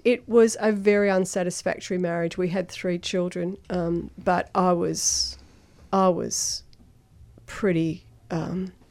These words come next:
unpredictable. I was pretty unsafe to be around. I would fly off the handle. Um, I, yeah, I, I, uh, and I think they're the two emotions that I've carried all through me,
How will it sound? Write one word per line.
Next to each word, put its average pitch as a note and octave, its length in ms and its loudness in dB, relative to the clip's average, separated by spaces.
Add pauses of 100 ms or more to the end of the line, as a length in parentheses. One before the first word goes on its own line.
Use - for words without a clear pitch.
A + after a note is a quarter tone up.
(100)
unpredictable. F3+ 720 0
I E3+ 60 4
was E3+ 140 -2
pretty F#3 200 -2
unsafe F3+ 560 0
to - 120 -8
be E3+ 160 0
around. E3 600 0
I E3+ 140 2
would E3+ 180 -2
fly E3+ 320 -2
off E3 140 -6
the F3+ 80 -4
handle. E3+ 680 -2 (1600)
Um, C#4 400 10 (360)
I, C4+ 440 0 (100)
yeah, C4 240 2
I, A#3 200 0
I, A#3 160 0 (1400)
uh, G#3 160 4
and A3+ 260 6
I A#3 120 6
think A#3+ 240 2
they're A3 160 6
the F#3+ 80 0
two G3 240 -2
emotions F#3+ 460 0
that - 80 -4
I've F3 140 -2
carried F3+ 400 0 (180)
all F#3+ 360 0
through F3 560 0
me, E3+ 480 0